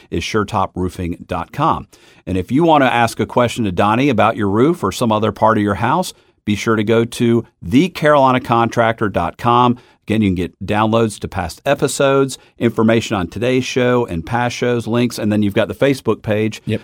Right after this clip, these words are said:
Speaker 1: which you're updating, and you also put up a picture you were showing me earlier, uh, today.
Speaker 2: <laughs>
Speaker 1: It's, like, the biggest thing you've ever put up.
Speaker 2: Oh, my gosh. I, you
Speaker 1: Explain
Speaker 2: know,
Speaker 1: it real quick.
Speaker 2: Right, right. It's a,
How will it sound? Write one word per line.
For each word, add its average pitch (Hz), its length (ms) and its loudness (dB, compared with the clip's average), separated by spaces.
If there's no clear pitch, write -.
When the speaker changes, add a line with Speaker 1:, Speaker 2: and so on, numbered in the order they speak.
Speaker 1:
which 98 220 -4
you're 95 180 0
updating, 107 580 0
and 101 240 -2
you 101 220 -2
also 120 300 0
put 110 160 -6
up 104 140 -4
a 90 40 -8
picture 107 540 -2
you 101 100 -4
were 98 80 2
showing 104 280 0
me 98 180 0
earlier, 104 380 2
uh, 90 180 0
today. 104 420 2
Speaker 2:
<laughs> 90 100 -2
Speaker 1:
It's, - 60 -12
like, 95 180 0
the 101 240 0
biggest 101 420 -2
thing 110 180 0
you've 92 160 -2
ever 98 180 -2
put 98 240 -2
up. 78 240 -4
Speaker 2:
Oh, 180 140 0
my 131 220 2
gosh. 107 360 0
I, 135 180 0
you 131 80 4
Speaker 1:
Explain 151 340 6
Speaker 2:
know, 123 60 0
Speaker 1:
it - 40 2
real 147 160 8
quick. 139 240 4
Speaker 2:
Right, 139 220 4
right. 135 240 4
It's 147 180 2
a, 123 120 6